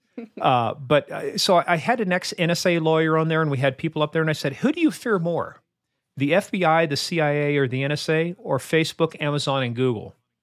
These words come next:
Without a doubt, everybody feared Facebook, Amazon, and Google more than anything else. Why?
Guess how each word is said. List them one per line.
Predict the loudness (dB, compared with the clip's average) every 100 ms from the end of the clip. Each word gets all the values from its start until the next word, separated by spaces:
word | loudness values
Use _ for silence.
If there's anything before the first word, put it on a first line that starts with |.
| _ _ -2
Without | 2 2 2
a |
doubt, | 2 2
everybody | 0 0 0 -2
feared | -2 -2 -2 -2
Facebook, | -2 -4 -2 -4
Amazon, | -2 -2 -2 -2 -2
and | 0
Google | 0 0 -2
more | -2 -2
than | 0
anything | -2 -4 -4
else. | -4 -4
Why? | -2 -2 -2